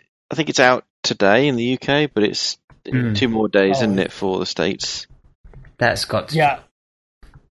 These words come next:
Speaker 3: Yeah, I've got that sitting on my, um, on my console already. I, I got
Speaker 2: Ah,
Speaker 3: it up
Speaker 2: come
Speaker 3: or
Speaker 2: on,
Speaker 3: whatever.
Speaker 2: man.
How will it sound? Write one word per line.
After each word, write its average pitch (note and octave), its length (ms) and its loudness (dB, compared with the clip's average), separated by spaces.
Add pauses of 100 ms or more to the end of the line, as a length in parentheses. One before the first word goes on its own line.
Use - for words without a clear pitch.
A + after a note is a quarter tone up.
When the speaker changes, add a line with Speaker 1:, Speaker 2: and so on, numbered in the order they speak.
(140)
Speaker 3:
Yeah, D3+ 260 2
I've C#3 180 -2
got F3 160 -4
that D3+ 240 -6
sitting C#3+ 300 -6
on C3+ 140 -4
my, B2 220 -4
um, G#2+ 340 -10 (240)
on C3+ 140 -8
my A2 260 -8 (1120)
console C3+ 440 -4
already. A2+ 380 -6
I, A2+ 200 -10
I A#2+ 40 -8
got C3+ 120 0
Speaker 2:
Ah, B2 240 4
Speaker 3:
it A2 60 -6
up G#2+ 40 -6
Speaker 2:
come B2+ 180 2
Speaker 3:
or - 20 -6
Speaker 2:
on, G#2 60 -2
Speaker 3:
whatever. G2 240 -4
Speaker 2:
man. - 220 -10